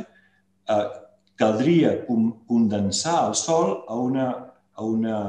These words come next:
a una regió, caldria fer-lo molt més petit, de manera que el seu radi fos comparable al radi de Schwarzschild. Cosa que és, que, òbviament, ens portaria a un,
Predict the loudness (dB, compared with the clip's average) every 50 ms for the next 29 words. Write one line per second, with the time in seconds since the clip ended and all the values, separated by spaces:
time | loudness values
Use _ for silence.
0 | -6 -8 -10 -12 -16 _ _ _ -10 -6 -6 -6 -4 -4 -4 -2 0 0 0 0
1 | 0 -4 -4 -2 0 0 -2 -2 -4 -4 -4 -2 -2 0 0 0 0 -2 -2 -4
2 | -6 -8 -10 -8 -8 -8 -8 -10 -10 -14 _ _ _ _ _ -12 -8 -6 -6 -6
3 | -6 -6 -6 -6 -6 -6 -4 -4 -4 -2 -2 -2 -2 -2 -4 -6 -8 -8 -8 -8
4 | -8 -10 -10 -12 -10 -8 -6 -4 -4 -4 -6 -6 -8 -8 -10 -12 -16 _ _ _
5 | _ -14 -12 -8 -8 -8 -8 -8 -10 -12 -16 -18 -18 -20 -20 -20 -20 -20 _ _
6 | _ _ _ _ _ _ _ _ _ _ _ _ _ _ _ -12 -10 -8 -6 -6
7 | -6 -4 -4 -6 -6 -6 -10 -14 -18 -20 -20 _ -14 -12 -12 -12 -14 -20 _ -16
8 | -16 -14 -10 -8 -6 -4 -4 -2 -2 -4 -4 -6 -8 -8 -10 -10 -10 -10 -10 -10
9 | -10 -8 -10 -10 -10 -12 -12 -10 -8 -8 -8